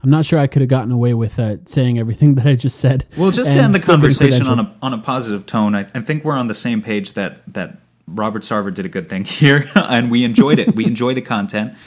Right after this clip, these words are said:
Speaker 2: Um, we're just poking fun at him
Speaker 1: Yes,
Speaker 2: as if,
Speaker 1: looking
Speaker 2: as if we're
Speaker 1: forward
Speaker 2: all
Speaker 1: to
Speaker 2: friends.
Speaker 1: the, ultimately, we're looking forward to the practice facility. We're very excited.
Speaker 2: Yeah.
Speaker 1: And, uh,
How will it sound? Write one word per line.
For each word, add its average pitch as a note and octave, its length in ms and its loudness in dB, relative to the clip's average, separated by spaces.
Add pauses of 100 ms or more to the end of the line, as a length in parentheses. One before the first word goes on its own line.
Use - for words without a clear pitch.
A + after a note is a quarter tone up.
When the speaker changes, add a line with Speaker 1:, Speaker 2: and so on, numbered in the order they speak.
(220)
Speaker 2:
Um, G#2+ 160 -2
we're A2+ 120 0
just E3+ 220 -8
poking F3 320 -2
fun E3+ 520 -4
at G2 240 -6
him G#2+ 180 -4
Speaker 1:
Yes, F3 160 2
Speaker 2:
as G3+ 60 -6
if, F#3 40 -2
Speaker 1:
looking G#3 220 2
Speaker 2:
as A3+ 100 0
if A#3 60 -6
we're G#3+ 80 6
Speaker 1:
forward G#3+ 160 8
Speaker 2:
all F#3+ 60 2
Speaker 1:
to F3+ 100 0
Speaker 2:
friends. E3 360 -4
Speaker 1:
the, - 40 -4
ultimately, A#3 460 2
we're G3 140 0
looking F#3+ 280 -2
forward E3 320 -2
to D3 60 -12
the D3 100 -4
practice C#3+ 400 -2
facility. B2+ 420 -4
We're B2+ 140 -2
very C#3 320 2
excited. B2+ 480 -6 (320)
Speaker 2:
Yeah. F3 140 -6
Speaker 1:
And, C3 160 0
uh, A#2+ 360 -4